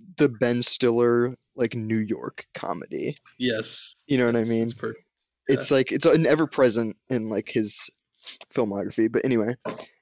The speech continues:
Speaker 1: um, so yeah, he becomes a hermit. Matilda is now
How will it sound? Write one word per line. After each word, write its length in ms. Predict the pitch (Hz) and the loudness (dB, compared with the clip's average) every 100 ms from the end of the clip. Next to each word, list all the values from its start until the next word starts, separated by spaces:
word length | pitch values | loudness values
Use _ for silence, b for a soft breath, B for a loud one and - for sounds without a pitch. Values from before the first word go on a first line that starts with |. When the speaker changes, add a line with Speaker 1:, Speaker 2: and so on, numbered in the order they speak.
| _ | _
Speaker 1:
um, 420 | 131 123 110 110 123 - _ _ | -2 0 0 -2 -8 -16 _ _
so 140 | - | 2
yeah, 140 | 135 113 | 4 4
he 260 | 117 123 | 2 -2
becomes 240 | 156 180 151 | -2 0 0
a 40 | |
hermit. 380 | 131 123 117 110 | 0 0 0 -2
Matilda 520 | 127 120 143 135 127 113 | -4 -2 0 4 4 6
is 300 | 120 107 110 | 4 2 0
now 340 | 113 107 110 | 0 0 -2